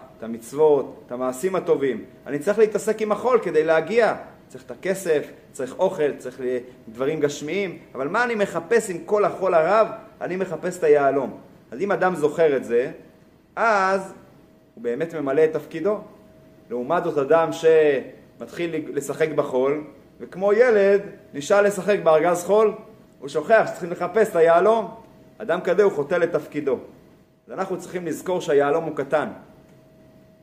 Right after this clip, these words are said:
לעומת החול הרב. אבל היהלום הזה מאיר אור יקרות, והיהלום הזה זה מה שבאמת חשוב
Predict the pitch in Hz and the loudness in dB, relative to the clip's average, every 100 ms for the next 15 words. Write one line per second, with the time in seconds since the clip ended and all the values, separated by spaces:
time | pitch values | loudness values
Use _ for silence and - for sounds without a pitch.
0 | - 120 123 156 143 110 147 135 127 127 | -12 -8 -4 -4 -4 -2 2 2 4 2
1 | 101 - - - - _ - 107 147 180 | 0 -12 -20 -20 -20 _ -18 -4 2 4
2 | 196 190 117 120 120 165 165 131 160 151 | 2 0 -4 -2 0 0 -2 -2 -2 -2
3 | 156 151 156 156 139 139 123 147 156 - | -2 0 2 4 2 0 0 2 2 -2
4 | - - _ 113 117 127 170 175 143 180 | -20 -20 _ -6 -2 0 0 -2 -2 -2
5 | 165 160 170 165 147 135 165 175 - 180 | 0 0 0 -4 -2 -2 -2 -4 -6 -8
6 | - 202 220 - | 4 6 6 2